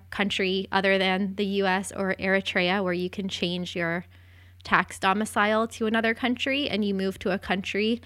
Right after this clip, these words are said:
where you work remotely or you work online and that country doesn't tax income that's earned abroad in other countries. So Costa Rica and Panama are two examples.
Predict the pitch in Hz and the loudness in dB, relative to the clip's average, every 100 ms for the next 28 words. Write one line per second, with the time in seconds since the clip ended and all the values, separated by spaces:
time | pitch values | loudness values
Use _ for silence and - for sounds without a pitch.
0 | - - - - 185 185 180 185 - - | -20 -20 -20 -2 2 4 2 0 -6 -20
1 | - - - - - - - - 196 202 | -20 -20 -20 -20 -20 -20 -20 -10 -2 0
2 | 185 190 - 202 185 190 214 247 277 196 | 2 0 0 0 0 0 -2 0 0 0
3 | 196 190 196 196 202 196 196 247 294 - | 0 0 2 0 2 2 2 2 0 -2
4 | 196 196 190 180 - 208 214 - 196 202 | -4 0 2 2 0 -2 -2 -4 -4 -4
5 | - 185 185 202 190 - - - 185 190 | -4 2 2 2 -6 -6 -14 2 2 2
6 | - - - 208 196 226 220 277 220 196 | -6 -16 -6 -4 -2 2 2 4 2 2
7 | - 196 196 202 - - 190 262 160 180 | -2 0 2 -2 -4 -2 6 6 6 2
8 | - 208 262 233 190 180 - 110 - - | -2 0 0 0 -2 -6 -6 -4 -6 -4
9 | - 160 151 196 - 196 190 180 175 - | -4 -4 -2 -6 -4 -6 -2 -2 -4 -4
10 | 190 180 170 170 175 - 180 170 202 233 | -4 -2 -2 -2 -2 -4 -6 -4 -2 -2
11 | 233 170 220 - | -2 -2 -4 -6